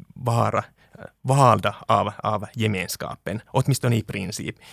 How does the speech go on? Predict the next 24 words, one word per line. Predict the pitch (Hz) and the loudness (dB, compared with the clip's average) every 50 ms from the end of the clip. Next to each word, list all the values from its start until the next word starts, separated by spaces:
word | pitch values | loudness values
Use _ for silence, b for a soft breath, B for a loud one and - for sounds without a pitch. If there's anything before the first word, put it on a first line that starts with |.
| B B | B B
I, | - 120 113 - | -6 -6 -6 -4
i | - 131 127 | -4 -4 -2
praktiken | - 139 143 131 - - 113 - 113 104 | 0 0 0 0 -2 -4 -4 -2 -2 -2
verkar | 117 113 - - 110 | -2 -4 -4 -6 -6
det | 110 | -6
vara | 104 110 113 - 120 | -6 -6 -6 -6 -6
så | - 117 113 | -4 -4 -4
att | 117 117 | -4 -4
å-, | - 113 113 - | -4 -8 -8 -8
åtminstone, | - - - 117 113 - - 110 113 | -8 -8 -6 -8 -8 -6 -6 -6 -6
eh, | 110 - - - 107 - 95 - | -6 -8 -10 -8 -8 -8 -8 -6
för | - 120 117 113 | -4 -4 -2 0
Vadstena | 113 120 117 - - 117 107 104 | 0 0 0 0 -2 -4 -6 -4
klosters | - 104 101 - - - 113 107 - - | -4 -6 -6 -6 -6 -8 -10 -10 -10 -12
del | - - 107 - - - | -10 -10 -10 -8 -8 -8
att | - 117 | -8 -10
det | - 113 110 | -8 -10 -8
var, | 104 110 113 - - - | -6 -4 -4 -4 -4 -6
eh, | - 78 - - - | -8 -10 -12 -14 -18
för, | - - 123 113 85 | -10 -8 -6 -6 -6
för, | - - 120 107 101 110 | -8 -8 -8 -8 -8 -6
för | - 123 117 110 | -6 -6 -6 -4
det | 113 113 | -4 -4
mesta | 117 120 - - - 113 | -4 -6 -4 -4 -6 -6